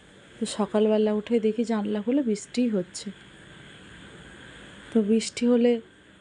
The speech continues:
একটু খিচুড়ি খেতে ইচ্ছা হয় আমাদের। তো এই দাদা আর বৌদিকে বললাম, "খিচুড়ি খাবে?" তো দাদা বৌদি বললো, "হ্যাঁ, খাবো।"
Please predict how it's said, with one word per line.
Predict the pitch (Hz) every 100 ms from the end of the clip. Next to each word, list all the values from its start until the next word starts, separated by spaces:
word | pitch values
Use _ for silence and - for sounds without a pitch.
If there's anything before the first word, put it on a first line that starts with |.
| -
একটু | 226 240
খিচুড়ি | - 240 240 240
খেতে | 240 233
ইচ্ছা | 226 - 247
হয় | 214 214
আমাদের। | 202 202 190 196 - - - - - - - -
তো | -
এই | 240
দাদা | 226 220 214 226
আর |
বৌদিকে | 214 220 220 220 240
বললাম, | 208 220 220 226 226 - - - - -
"খিচুড়ি | - 226 226 226
খাবে?" | 226 277 339
তো | 233 - 220
দাদা | 220 220
বৌদি | 208 220
বললো, | 214 220 220
"হ্যাঁ, | 220 208
খাবো।" | - 202 202